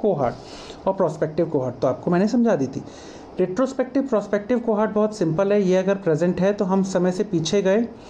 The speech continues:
हमने एक population select की, समय से आगे आए, अभी देखा इस वक्त आज की date में कौन smoking कर रहा है, कौन smoking नहीं कर रहा है, और उसके बाद फिर हम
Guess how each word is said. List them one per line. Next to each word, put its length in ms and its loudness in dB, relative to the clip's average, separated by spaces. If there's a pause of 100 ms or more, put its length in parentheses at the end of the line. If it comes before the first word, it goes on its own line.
(300)
हमने 260 4
एक 140 0
population 480 2
select 380 0
की, 200 4
समय 300 2
से 160 0
आगे 360 2
आए, 320 4
अभी 280 2
देखा 320 2 (120)
इस 220 -2
वक्त 400 0
आज 220 2
की 120 -2
date 240 0
में 140 2
कौन 240 2
smoking 500 0
कर 180 0
रहा 360 2
है, 220 2 (420)
कौन 200 2
smoking 520 2 (220)
नहीं 360 2
कर 180 0
रहा 300 2
है, 220 2 (460)
और 100 2
उसके 320 -2
बाद 240 2
फिर 180 0
हम 320 4